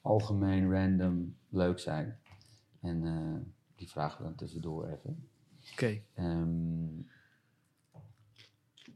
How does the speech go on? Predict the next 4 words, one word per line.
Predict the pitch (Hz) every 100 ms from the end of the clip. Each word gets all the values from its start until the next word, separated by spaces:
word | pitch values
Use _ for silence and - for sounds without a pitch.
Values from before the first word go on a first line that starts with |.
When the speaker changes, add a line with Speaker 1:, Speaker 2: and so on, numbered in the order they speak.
| _ _ _ _ _ _ _ _ - _
Speaker 1:
eerste | - 127 131
vraag | - 92 87 - -
is, | 98 98 - - -
ehm, | 98 92 92 90 90 87